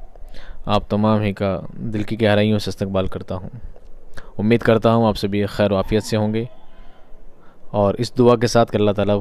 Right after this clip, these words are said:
खुश व खुर्रम और खैर व आबाद वाली आपको ज़िंदगी अता फ़रमाए। प्यारे बच्चों,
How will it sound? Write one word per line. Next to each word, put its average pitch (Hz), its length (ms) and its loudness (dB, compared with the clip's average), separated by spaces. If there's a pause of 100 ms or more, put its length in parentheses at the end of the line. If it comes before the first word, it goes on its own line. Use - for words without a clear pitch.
खुश - 260 0
व 113 60 4
खुर्रम 107 320 0
और 104 100 0
खैर 113 240 -2
व 107 60 4
आबाद 107 280 2
वाली 98 180 0
आपको 95 200 -2
ज़िंदगी 101 280 -2
अता 95 180 -4
फ़रमाए। 92 420 -6 (1400)
प्यारे 117 200 6
बच्चों, 120 380 4